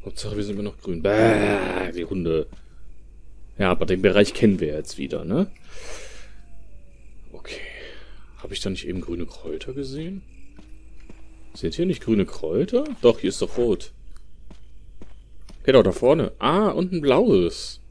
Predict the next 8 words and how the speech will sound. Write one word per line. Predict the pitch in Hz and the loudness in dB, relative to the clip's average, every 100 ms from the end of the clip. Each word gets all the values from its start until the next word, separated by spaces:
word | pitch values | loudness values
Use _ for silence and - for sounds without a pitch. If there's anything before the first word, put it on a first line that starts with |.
| - - - - - - - - - - - - - - - | -16 -16 -14 -14 -16 -16 -16 -16 -18 -14 -14 -16 -18 -16 -14
Und | 135 151 - | -12 -10 -8
ein | 117 113 | -8 -6
blaues | 101 101 123 95 - - - | -6 -4 -4 -4 -6 -10 -12
Kraut. | - 85 85 85 90 85 - - - - - - - - - - - - - - - - | -12 -10 -8 -4 -4 -6 -10 -14 -14 -16 -16 -16 -16 -16 -18 -18 -16 -14 -12 -12 -12 -12
Lass | - 104 | -10 -10
ich | - 95 | -8 -8
erstmal | 90 92 82 | -6 -6 -6
liegen. | 90 92 165 - | -8 -10 -10 -14